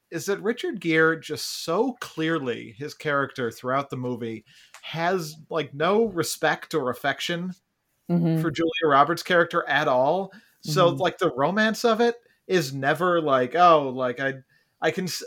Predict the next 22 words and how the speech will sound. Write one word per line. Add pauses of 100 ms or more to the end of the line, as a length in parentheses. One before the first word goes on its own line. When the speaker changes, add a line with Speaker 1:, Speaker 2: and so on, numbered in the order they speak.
Speaker 1:
it's
never
like,
"Oh,
I
can
see
that,
like,
he
really
cares
for
her,
but
is
kind
of,
like,
hindered
by
society's